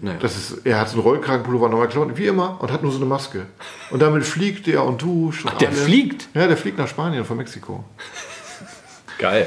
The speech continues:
Speaker 2: Der läuft einfach rum, der ist ein Agent, ganz normal, aber der hat jetzt eine Maske auf. Mit Hirn und Hieben muss dieser es mit einer Verbrecherorganisation aufnehmen, die nicht nur Kunstwerke fälscht, sondern auch Frauen in Verließen fle-,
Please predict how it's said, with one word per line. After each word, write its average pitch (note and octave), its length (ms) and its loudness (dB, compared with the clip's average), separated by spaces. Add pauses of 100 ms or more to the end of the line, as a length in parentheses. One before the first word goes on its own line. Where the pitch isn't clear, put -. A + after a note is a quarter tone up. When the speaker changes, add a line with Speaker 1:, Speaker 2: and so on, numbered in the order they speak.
(140)
Speaker 2:
Der F3 80 4
läuft G#3 180 4
einfach F3+ 200 0
rum, G3+ 120 -4
der C3+ 80 4
ist C#3 100 0
ein E3 100 0
Agent, F#3+ 420 2
ganz E3+ 140 0
normal, F3 220 0
aber E3 80 0
der E3 100 2
hat E3 80 -6
jetzt E3 140 -10
eine D3+ 80 -4
Maske D#3 260 -6
auf. G2+ 200 -10 (1300)
Mit D#3 200 4
Hirn A#3+ 320 4
und G3+ 200 2
Hieben D#3+ 600 -4 (640)
muss C#3+ 280 2
dieser F#3 360 4
es C3 180 0
mit C3+ 200 -2
einer C3+ 180 2
Verbrecherorganisation G#2+ 1600 0
aufnehmen, G2 720 -2 (100)
die G#2 120 -2
nicht A#2 440 0
nur C3+ 160 4
Kunstwerke A2+ 540 2
fälscht, G2+ 400 0
sondern C3+ 200 4
auch C#3 160 2
Frauen F3 520 2
in D3+ 100 0
Verließen D3 540 2
fle-, A#2 340 2